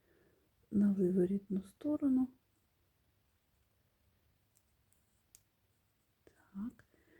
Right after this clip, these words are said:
І тут так її фіксуємо. Так. І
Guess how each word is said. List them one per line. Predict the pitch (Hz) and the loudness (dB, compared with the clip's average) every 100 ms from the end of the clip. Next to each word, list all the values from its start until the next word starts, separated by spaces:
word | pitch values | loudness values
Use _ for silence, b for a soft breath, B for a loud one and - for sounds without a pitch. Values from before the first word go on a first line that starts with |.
| b b b _ _ _ _ - | b b b _ _ _ _ -12
І | 247 | -12
тут | - 202 190 - - | -10 -12 -12 -14 -14
так | 202 - | -14 -12
її | 208 190 | -14 -14
фіксуємо. | - - - - 190 180 - _ _ _ _ _ _ _ _ _ _ - - _ _ _ _ _ _ _ _ _ _ _ _ _ _ _ _ _ _ _ _ _ _ _ | -18 -20 -20 -20 -20 -20 -20 _ _ _ _ _ _ _ _ _ _ -20 -20 _ _ _ _ _ _ _ _ _ _ _ _ _ _ _ _ _ _ _ _ _ _ _
Так. | - 294 - _ _ _ _ _ _ _ _ _ _ _ _ _ _ _ _ - | -6 -6 -6 _ _ _ _ _ _ _ _ _ _ _ _ _ _ _ _ -10
І | 208 | -10